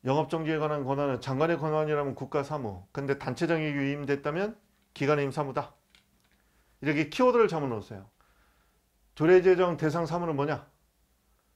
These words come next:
자, 자치사무와 단체 임사-, 그 자치사무와 단체 임사무다. 자,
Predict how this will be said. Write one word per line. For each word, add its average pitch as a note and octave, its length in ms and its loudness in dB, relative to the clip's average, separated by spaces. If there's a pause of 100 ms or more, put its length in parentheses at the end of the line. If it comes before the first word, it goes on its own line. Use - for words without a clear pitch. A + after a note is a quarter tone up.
(320)
자, B2 380 -12
자치사무와 D#3+ 600 -2
단체 D3 300 -6
임사-, D3 320 -8 (100)
그 A#2 200 -6
자치사무와 D3 540 -4
단체 C3+ 280 -6
임사무다. B2+ 500 -6 (1160)
자, A#2+ 380 -18